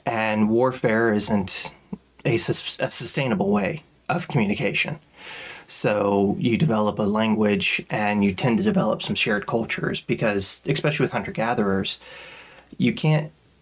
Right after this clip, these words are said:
necessarily stay in your own family group because that leads to inbreeding. So you send off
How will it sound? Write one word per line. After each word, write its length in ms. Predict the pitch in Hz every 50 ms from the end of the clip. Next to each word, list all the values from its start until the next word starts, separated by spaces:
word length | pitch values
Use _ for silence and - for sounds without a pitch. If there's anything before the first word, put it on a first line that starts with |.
| _
necessarily 800 | - 147 131 135 127 - - - - 135 120 117 117 113 113 107
stay 360 | 107 - - - 117 113 113
in 160 | 110 107 104
your 320 | 101 104 98 101 107 113 -
own 300 | 120 113 110 107 104 101
family 400 | 95 - 113 101 98 95 95 92
group 400 | - - - - - 90 - - - - - _ - _ _ -
because 600 | 135 120 - - 123 104 95 95 92 92 - -
that 200 | - 120 101 104
leads 300 | 104 117 110 95 - - -
to 160 | - 117 110
inbreeding. 580 | 107 104 95 - - - - - - - - - _ _ _ _ - - - - - -
So 760 | - - - - 120 104 107 107 104 104 101 95 101 98 - - - _ _ _ -
you 320 | 143 120 110 110 107 101
send 340 | - - - 139 117 117 110
off 340 | 107 101 101 101 98 95